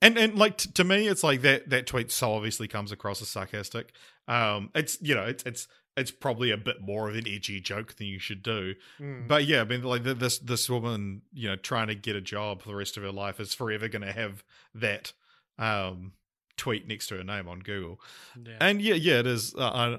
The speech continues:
Speaker 1: I, I don't know. It's just, it's just an interesting thing. And, like, I mean, read the book. He, he, he articulates a lot better than I do. But there's a lot of things, and, like, and Monica Lewinsky is, like, another fucking classic example of someone who was done wrong by cancel culture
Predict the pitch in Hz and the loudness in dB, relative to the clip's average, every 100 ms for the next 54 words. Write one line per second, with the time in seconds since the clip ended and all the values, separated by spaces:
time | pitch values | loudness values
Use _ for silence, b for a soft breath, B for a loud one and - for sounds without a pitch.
0 | - 160 127 104 98 123 156 131 147 147 | 2 4 4 2 2 0 0 2 2 2
1 | 127 127 135 131 135 127 127 131 143 147 | 2 4 4 6 6 6 4 2 2 2
2 | 95 98 87 101 - 98 95 131 98 - | 2 -2 -2 -6 -6 -8 -8 -10 -12 -10
3 | 104 98 98 95 92 98 95 107 104 101 | -8 -8 -8 -10 -10 -10 -10 -6 -4 -2
4 | 98 101 113 117 117 - B B - 147 | -2 -4 -4 -2 -4 -6 B B 2 6
5 | 147 135 131 117 104 107 110 120 117 117 | 8 6 2 0 -2 -2 0 0 0 2
6 | 160 139 107 98 120 - 85 92 90 90 | 2 2 -2 -2 -4 -6 -6 -6 -6 -8
7 | 87 - 92 92 95 - 107 98 98 92 | -8 -8 -8 -8 -12 -10 -8 -8 -10 -14
8 | 92 95 98 95 87 101 92 95 95 95 | -14 -14 -12 -12 -10 -10 -10 -10 -8 -10
9 | - b b b 123 127 110 101 98 98 | -12 b b b -2 2 2 2 -2 -2
10 | 95 92 90 107 95 95 98 90 - 95 | -4 -8 -6 -8 -8 -10 -10 -10 -8 -8